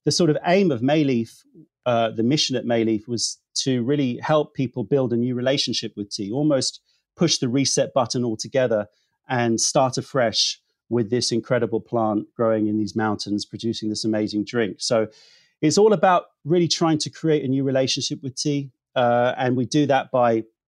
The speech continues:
uh, offering information, uh, as much education as possible. We have our YouTube channel, um, and other platforms, just trying to, uh, spread as much information as possible. And,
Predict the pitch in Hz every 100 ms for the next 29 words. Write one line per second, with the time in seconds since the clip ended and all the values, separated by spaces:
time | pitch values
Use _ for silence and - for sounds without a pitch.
0 | _ _ _ _ - - _ 139 117 131
1 | 147 - 139 123 117 - _ - 139 -
2 | 131 131 123 143 135 127 _ _ _ _
3 | - 110 107 117 - 123 131 143 - 147
4 | 131 - 127 117 123 110 - 131 - 135
5 | 131 113 113 110 107 107 117 123 104 127
6 | 117 113 117 101 104 107 113 110 107 120
7 | 117 113 120 117 - 110 - 120 - 131
8 | 117 - 117 117 - 113 107 - - -
9 | - 143 120 139 123 135 117 127 123 120
10 | 123 - 135 147 135 135 - _ _ _
11 | _ 190 196 190